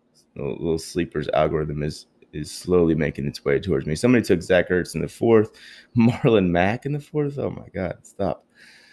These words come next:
All right. Um, so now in the fourth round, I probably would like to go receiver, but if there's a legit, it, it really depends on value here. You know, I'm not going to force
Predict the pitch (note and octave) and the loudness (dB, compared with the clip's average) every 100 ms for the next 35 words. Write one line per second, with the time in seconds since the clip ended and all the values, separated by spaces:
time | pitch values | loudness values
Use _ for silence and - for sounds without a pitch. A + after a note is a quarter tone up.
0 | _ _ _ _ _ _ _ C#3 A#2 G2 | _ _ _ _ _ _ _ 6 8 6
1 | - - B2 B2+ B2+ B2 A#2 G#2+ - _ | 2 0 4 8 8 6 4 0 -8 _
2 | _ _ _ _ _ - - A2 A#2+ C3+ | _ _ _ _ _ -8 -4 0 2 4
3 | C3+ B2+ E2+ F#2 - - C3+ C#3+ - G#2+ | 4 2 0 -4 -6 -4 2 2 2 0
4 | F2+ F2+ G2 G2 _ _ - D#2+ D2 C#2 | 0 0 -2 -6 _ _ 0 2 2 0
5 | - _ _ - G2 A2 A#2 C3 C3+ C3 | -8 _ _ 0 2 2 2 2 2 2
6 | C3 B2+ B2+ A#2 B2 B2 - - A#2 - | 0 0 0 4 6 4 -2 -8 -8 -2
7 | G2 E2 D2 A2 - _ _ - - F#2 | 0 2 2 -2 -4 _ _ -20 0 2
8 | - - F#2 G#2+ A2+ A#2+ A2 F#2+ G#2+ A#2 | 2 4 2 4 4 4 4 2 4 4
9 | - _ _ _ _ - F#2 - A2 E2+ | 0 _ _ _ _ -4 -4 0 0 4
10 | G2 G#2+ G#2+ B2+ A2 A2 G2 B2 A#2+ D#2+ | 4 4 0 -2 0 2 2 2 0 -2
11 | G1+ - _ _ _ _ - E2+ E2 F2 | -4 -10 _ _ _ _ -10 -4 -2 0
12 | F#2 F#2+ E2+ B1+ F#2 F2 F2 - E2+ C#2+ | 2 2 0 -2 0 0 -4 -2 -2 -2
13 | F2 _ _ _ _ _ _ _ - - | -4 _ _ _ _ _ _ _ -14 2
14 | C3 D#2+ - - - - | 4 4 2 -8 -12 -16